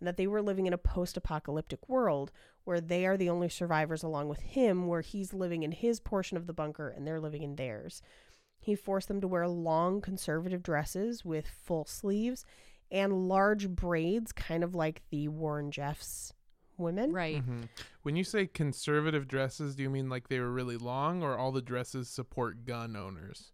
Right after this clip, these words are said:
Speaker 1: Uh, the dresses support gun owners. <laughs>
Speaker 3: Okay, perfect. Thank you. That's what I thought.
Speaker 2: <clears throat> I mean, the dresses own multiple bunkers,
Speaker 1: Yeah.
Speaker 2: so. <laughs>
Speaker 1: <laughs> No, I was thinking long and pastel.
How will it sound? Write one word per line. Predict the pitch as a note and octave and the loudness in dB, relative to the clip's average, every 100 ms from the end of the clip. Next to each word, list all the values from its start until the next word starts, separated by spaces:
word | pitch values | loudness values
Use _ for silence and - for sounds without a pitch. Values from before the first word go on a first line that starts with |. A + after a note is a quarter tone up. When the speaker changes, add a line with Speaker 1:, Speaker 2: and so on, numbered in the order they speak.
| - | -8
Speaker 1:
Uh, | A#3 G#3 | 0 0
the | G3 G3+ | 2 2
dresses | G#3+ G#3+ A3 A#3+ | 6 6 6 0
support | - G#3+ - G3 F#3 | 0 -4 -2 -4 -4
gun | - D3 C#3 | -2 -2 2
owners. | - G#3+ | 4 4
<laughs> | |
Speaker 3:
Okay, | - D#4+ - - | 4 2 2 0
perfect. | - C3+ - G#2 - | 0 -2 -6 -10 -2
Thank | D3+ B2+ | 0 0
you. | A#2+ | -2
That's | A2+ C#3 | -4 -2
what | C#3+ | 0
I | A#2+ | -2
thought. | - G#2+ F#2+ D4+ G#3+ | -4 -4 -2 -2 -4
Speaker 2:
<clears throat> | F#3 - | -8 -2
I | A#3 | 2
mean, | B3 | 4
the | C4 | 4
dresses | G#3+ A#3+ C#4+ A#3+ - - - | 6 4 4 0 -2 -10 0
own | F#3+ G3 F#3 | 2 4 2
multiple | E3 E3+ F3 D3+ C#3+ | 0 0 -2 -4 -4
bunkers, | C#3+ C#3+ - - - - | -4 -4 -6 -8 -6 4
Speaker 1:
Yeah. | A#3+ C4 A#3 A3 - G#3+ | 10 12 12 8 4 6
Speaker 2:
so. | G3 B3 C4 F#3+ C#4 - | 6 6 4 4 4 4
<laughs> | C4 | 6
Speaker 1:
<laughs> | |
No, | A#3+ A#3 | 8 10
I | G#3 | 10
was | A#3+ C4 | 8 8
thinking | C4+ B3 A3+ | 4 4 2
long | G3+ G3 F#3 | 2 2 4
and | F3+ | 2
pastel. | - A2 - - - | 2 -2 -4 -6 -8